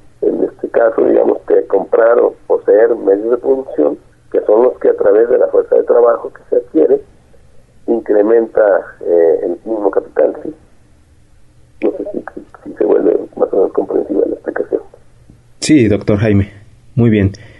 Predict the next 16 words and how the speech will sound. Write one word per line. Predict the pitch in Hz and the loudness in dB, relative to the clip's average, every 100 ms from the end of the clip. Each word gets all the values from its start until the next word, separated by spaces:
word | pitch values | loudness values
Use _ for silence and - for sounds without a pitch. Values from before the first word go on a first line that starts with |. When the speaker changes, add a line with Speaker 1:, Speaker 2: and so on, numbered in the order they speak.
| - - - - | -20 -20 -20 -6
Speaker 2:
Eh, | 113 113 113 | 0 2 2
¿y | 113 117 | 2 0
cuándo | - 156 175 185 190 185 156 127 110 101 101 - - - - | 2 2 4 4 4 4 4 4 4 2 0 -10 -20 -20 -4
nace | 117 113 139 143 131 | 0 2 2 2 0
el | |
capitalismo | 113 104 107 104 101 104 101 | 2 0 0 2 2 2 2
y | 98 | 2
dónde? | 107 117 98 90 - - - - _ - - - _ - | 2 2 2 0 -6 -20 -20 -20 _ -20 -20 -20 _ -2
Speaker 1:
Bueno, | - 151 | 0 2
podríamos | - 151 403 | 4 4 4
decir | - - - | 0 -4 -4
que | 175 | -2
el | |
capitalismo | 160 139 - 123 135 156 180 | -2 -4 -2 -2 0 0 2
empieza | 160 - 143 156 156 - 147 143 127 117 110 | 0 -4 0 0 0 0 4 4 4 4 2
en, | 110 | 0